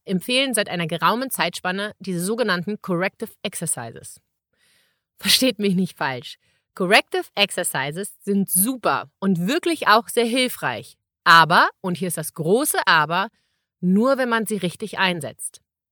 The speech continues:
Die meisten kennen sich einfach viel zu wenig aus. Da fehlt es an tiefem Verständnis und Wissen. Das oberflächliche Influencer-Gerede reicht da eben nicht mehr aus. Genau das war mein Antrieb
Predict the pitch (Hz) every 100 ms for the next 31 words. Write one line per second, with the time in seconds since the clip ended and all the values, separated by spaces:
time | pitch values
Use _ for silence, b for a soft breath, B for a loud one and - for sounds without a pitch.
0 | _ _ _ _ _ _ _ _ - 214
1 | 262 403 - 269 311 - 254 247 240 226
2 | 220 226 - 254 262 226 185 180 175 -
3 | 123 85 - - _ _ _ _ - 190
4 | 285 311 254 220 - 294 - 285 240 214
5 | - 233 220 214 - 175 190 - 160 147
6 | - _ _ _ _ - 202 - 285 339
7 | 320 214 196 208 220 - 302 339 220 180
8 | 170 170 165 160 165 190 - _ - 175
9 | 202 285 - 185 226 - 190 202 214 -
10 | - 151 143 139 156 - - _ _ _
11 | _ _ _ _ _ _ _ _ _ _
12 | 214 233 254 254 339 - 240 240 254 220
13 | - 240 - 196